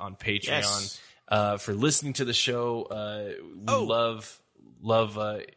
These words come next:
Speaker 1: hearing from you guys. What?
Speaker 2: Yes. Sorry. W History.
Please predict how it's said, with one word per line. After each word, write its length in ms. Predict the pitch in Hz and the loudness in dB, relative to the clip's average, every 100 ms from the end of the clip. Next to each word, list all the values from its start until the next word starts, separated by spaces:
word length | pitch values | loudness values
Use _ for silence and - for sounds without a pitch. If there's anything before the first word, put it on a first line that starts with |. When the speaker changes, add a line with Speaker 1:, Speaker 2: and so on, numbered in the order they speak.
| _ | _
Speaker 1:
hearing 320 | 113 120 117 | -4 0 0
from 180 | 104 120 | -2 -4
you 80 | 107 | 0
guys. 220 | 113 107 | 2 2
What? 180 | 120 127 | 2 4
Speaker 2:
Yes. 460 | 214 175 - - - _ _ _ - | 2 0 -2 -8 -16 _ _ _ -2
Sorry. 520 | - 240 262 196 - - _ - | 4 8 10 8 6 -8 _ 8
W 320 | 247 311 294 | 10 10 6
History. 560 | 269 262 262 196 104 | 6 6 4 4 2